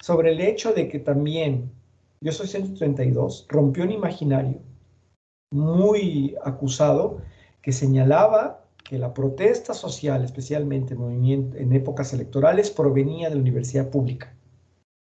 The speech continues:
fuera de donde fuera, o de ámbitos de educación pública, como las normales, rurales, por ejemplo, del sureste, que tienen la larga tradición, y creo que sería importante también incluir esto. Eh,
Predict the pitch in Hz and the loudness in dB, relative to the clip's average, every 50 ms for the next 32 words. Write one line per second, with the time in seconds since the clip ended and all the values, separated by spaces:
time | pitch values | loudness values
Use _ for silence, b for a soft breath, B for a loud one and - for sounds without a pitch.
0 | _ _ _ _ _ _ _ _ - 160 156 151 147 143 135 127 123 - - - | _ _ _ _ _ _ _ _ 2 4 6 6 6 6 6 4 2 0 -4 -8
1 | - 143 - - - - _ _ _ _ _ - 151 147 139 165 175 175 175 185 | -10 -12 -12 -14 -20 -20 _ _ _ _ _ 2 2 4 6 6 4 4 4 0
2 | 185 - - - 151 139 139 135 135 131 127 - - 160 160 170 180 185 - _ | -4 -6 -6 -4 -2 -2 -2 -2 -2 -4 -6 -4 -2 -2 -2 -2 -2 -8 -12 _
3 | _ _ _ _ _ _ _ - 185 165 151 135 123 123 - - - - - 147 | _ _ _ _ _ _ _ -2 0 0 0 0 -2 -4 -8 -12 -8 -2 0 2
4 | 135 131 127 131 127 123 123 131 135 131 131 143 147 147 147 135 123 - - - | 4 4 4 4 4 4 4 4 4 4 4 4 4 4 2 2 0 -2 -6 -12
5 | - - - - - 143 139 135 135 135 - - - - - - _ _ _ - | -18 -20 -14 -6 -2 0 0 2 0 0 -2 -6 -10 -20 -20 -20 _ _ _ -14
6 | 131 123 127 135 143 139 131 123 - - 127 127 123 - 139 131 127 127 127 123 | -12 -8 -6 -4 0 0 0 0 0 -2 -2 -2 -2 -2 -4 -8 -8 -4 -2 -2
7 | 123 120 123 123 123 135 131 127 127 131 143 135 131 139 135 131 - - 185 208 | 0 0 0 0 0 0 0 -2 0 -2 -2 -2 0 0 0 0 0 0 0 0
8 | 226 208 B B B B B B B B 165 160 165 160 165 160 160 - - 165 | 0 -2 B B B B B B B B -2 2 2 4 2 2 0 -2 -2 -2
9 | 156 156 156 151 - 156 143 127 - 143 139 135 139 147 147 - 135 131 131 131 | 0 0 -2 -2 0 0 -2 0 0 -2 -2 0 -2 -2 -2 0 2 2 4 4
10 | 131 131 123 127 127 117 120 117 113 - - - - - 127 - - - - - | 4 2 2 0 -2 -4 -6 -8 -8 -10 -12 -10 -4 -2 -2 -2 -2 -8 -16 -20
11 | - b b b b b b b b b b b b - | -20 b b b b b b b b b b b b -6